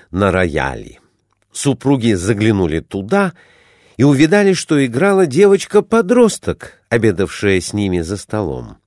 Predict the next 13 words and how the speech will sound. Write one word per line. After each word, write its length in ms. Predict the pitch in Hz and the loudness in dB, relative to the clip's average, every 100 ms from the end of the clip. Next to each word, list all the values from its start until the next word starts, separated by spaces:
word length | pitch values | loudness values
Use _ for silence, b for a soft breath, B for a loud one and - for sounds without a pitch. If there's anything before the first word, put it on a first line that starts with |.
| b b b b b b | b b b b b b
Мать 380 | 95 120 120 | 0 2 0
её 160 | 104 95 | 0 -4
стояла 520 | - 101 95 87 87 | -2 0 2 2 0
против 440 | - 95 - 92 80 | 0 -2 -2 -6 -6
неё 460 | 92 90 113 107 b b b | -4 0 0 0 b b b
и 180 | 107 110 | -8 -6
умилялась 840 | - 107 107 98 95 90 82 78 - | -4 -2 -2 0 0 0 -2 -6 -8
на 120 | 85 | -6
её 240 | 80 80 | -4 -4
талант. 680 | 78 82 73 71 65 64 - b b b b b _ | -6 -6 -6 -6 -8 -14 -20 b b b b b _
Девочка 680 | 117 185 180 151 - - | 0 2 4 2 -4 -4
играла 380 | 117 110 147 131 | -2 0 0 0
что-то 640 | 120 - 143 120 131 120 | -4 -2 -2 0 0 0